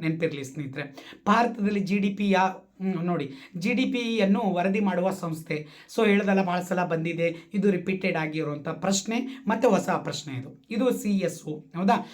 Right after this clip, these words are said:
ಸೆಂಟ್ರಲ್ ಸ್ಟ್ಯಾಟಿಸ್ಟಿಕಲ್ ಆರ್ಗನೈಸೇಷನ್ ಅಂತ ಕರಿತಾ ಇದ್ದೀವಿ, ಅದು. ನೆಕ್ಸ್ಟ್, ಈ ಕೆಳಗಿನಲ್ಲಿ ಯಾವುದು ಕಾಗದ ತೆರಿಗೆ ಆಗಿದೆ? ಅದು ಯಾವುದು ಅಂತಂದ್ರೆ ನಮ್ದು ಸಂಪತ್ತಿನ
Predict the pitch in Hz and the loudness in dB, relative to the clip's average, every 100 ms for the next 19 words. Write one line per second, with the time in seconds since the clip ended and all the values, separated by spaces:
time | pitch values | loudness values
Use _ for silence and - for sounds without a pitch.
0 | - - 170 180 180 - 156 156 - - | -8 -4 -2 -2 -4 -4 -6 -6 -8 -4
1 | 180 196 156 151 156 147 - 147 135 151 | 0 0 0 -2 -4 -6 -8 -8 -8 -8
2 | 151 135 151 143 190 - 156 151 - _ | -8 -8 -8 -6 -4 -2 -2 -4 -12 _
3 | _ - 202 196 233 240 - - 269 240 | _ -2 -2 0 0 0 -4 0 2 2
4 | 214 214 214 202 196 175 233 247 202 180 | 0 0 0 0 2 2 2 0 0 0
5 | 190 185 185 165 156 160 139 147 147 - | 0 -2 -2 -2 -2 -2 -4 -6 -8 -12
6 | - 226 285 269 214 196 190 165 202 220 | -6 2 4 6 4 2 0 -2 -4 0
7 | 196 165 - - 196 196 196 220 170 160 | -2 -2 -10 -4 2 4 4 2 -2 -2
8 | 175 170 | -4 -2